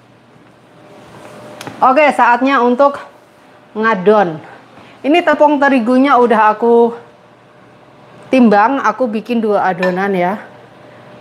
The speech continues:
Nah, supaya, supaya barengan gimana, jadi aku akan ngadon dengan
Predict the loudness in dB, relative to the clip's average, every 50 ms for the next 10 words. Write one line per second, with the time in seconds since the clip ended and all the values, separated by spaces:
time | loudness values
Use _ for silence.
0 | -20 -12 -6 -4 -2 -2 -2 -2 -6 -12 -20 -20 -20 -20 -20 -20 -20 -20 -20 -20
1 | -14 -4 -2 0 0 2 2 2 2 4 2 2 2 0 -2 -4 -8 -12 -18 -20
2 | -20 -20 -20 _ -20 -20 -20 -20 -20 -20 -20 -20 -20 -20 -20 -20 -20 -20 -20 -20
3 | -16 -6 -2 0 2 2 2 2 4 2 2 2 2 2 2 0 0 0 0 -2
4 | -2 -2 -2 -2 -2 -2 -2 -2 -2 -2 0 0 2 2 2 2 0 0 0 2
5 | 2 2 0 -2 -2 -2 -4 -2 -2 -2 -2 -2 -2 -2 -4 -4 -6